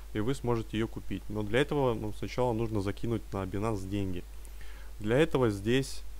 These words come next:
есть криптовалюта, которая привязана к вашей валюте. Допустим, вот евро есть, там доллары есть, также рубли, рубли, и во-, вот рубли. И для этого нужно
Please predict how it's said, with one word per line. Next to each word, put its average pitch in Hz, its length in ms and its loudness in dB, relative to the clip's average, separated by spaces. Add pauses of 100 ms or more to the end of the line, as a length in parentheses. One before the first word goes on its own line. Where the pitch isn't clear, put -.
(180)
есть 107 280 0
криптовалюта, 113 600 2
которая 107 320 2
привязана 110 840 4 (320)
к - 80 -2
вашей 117 380 4 (300)
валюте. 117 480 4 (500)
Допустим, 113 580 2
вот 104 180 4
евро 170 460 6
есть, 139 400 2 (120)
там 101 220 4
доллары 151 420 8
есть, 113 480 4
также 101 300 2
рубли, 127 400 4
рубли, 127 640 4 (320)
и 101 120 -2
во-, 95 160 0
вот 101 220 4
рубли. 139 440 4 (640)
И 143 160 4
для 120 240 8
этого 131 300 8
нужно 110 420 4